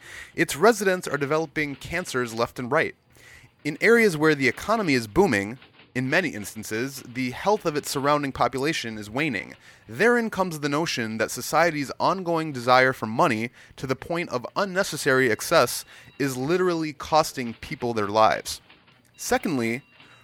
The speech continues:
Royer is on board with research that shows that sharing and a sense of community leads to longevity. In a society where people give and receive rather than engage in monetary exchanges, people tend to live happy and healthier lives.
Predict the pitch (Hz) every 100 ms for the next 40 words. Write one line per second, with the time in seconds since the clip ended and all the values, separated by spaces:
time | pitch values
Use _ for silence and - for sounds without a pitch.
0 | - - 151 269 269 240 190 185 151 139
1 | 165 139 113 139 185 - 113 - - -
2 | 156 151 123 - - 170 185 190 190 127
3 | 123 - 185 143 - 143 151 190 123 104
4 | 123 - _ _ 131 175 - 147 139 151
5 | 123 156 139 92 - - - - _ -
6 | 180 175 185 226 247 240 226 175 196 170
7 | 131 156 180 170 131 - 202 185 123 135
8 | 127 123 127 131 123 123 - 120 117 131
9 | 131 117 110 117 196 175 120 107 104 -
10 | 104 101 120 151 - - _ _ - 214
11 | 220 - - 147 160 139 127 123 117 -
12 | 131 131 - 170 170 107 113 113 117 120
13 | 131 131 170 - - -